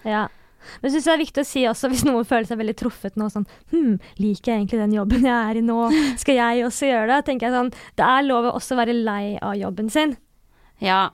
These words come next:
Speaker 1: Jeg synes jo selv at jeg har drømmejobben, men jeg kan være skikkelig drittlei en dag også.
Speaker 2: Mm.
Speaker 1: Sånn som vi sier, plutselig så sitter vi og dagdrømmer og bare, «Herregud, skulle ønske vi kunne vært gressklippere.»
Speaker 2: Ja.
Speaker 1: <laughs> Altså, men det handler om, også om,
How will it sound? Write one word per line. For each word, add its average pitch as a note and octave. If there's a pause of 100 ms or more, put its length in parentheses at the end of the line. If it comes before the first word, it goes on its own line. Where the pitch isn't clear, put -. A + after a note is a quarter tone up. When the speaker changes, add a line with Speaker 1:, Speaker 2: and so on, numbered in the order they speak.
Speaker 1:
Jeg C4+
synes -
jo C4+
selv A#3
at -
jeg E4+
har B3
drømmejobben, G#3+
men C4
jeg A#3+
kan A#3
være G#3+
skikkelig G#3
drittlei -
en G3
dag F#3+
også. G#3
Speaker 2:
Mm. F#3
Speaker 1:
Sånn B3+
som A#3+
vi G3
sier, A#3+
plutselig A#3+
så B3
sitter B3
vi G#3
og G#3+
dagdrømmer G3+
og G3
bare, G3 (160)
«Herregud, F#3+
skulle G#3
ønske G3
vi F3+
kunne G#3
vært G3+
gressklippere.» G#3 (220)
Speaker 2:
Ja. A3
Speaker 1:
<laughs> D#4+ (840)
Altså, D#4
men D#4
det D#4+
handler C4+
om, B3
også - (140)
om, A#3+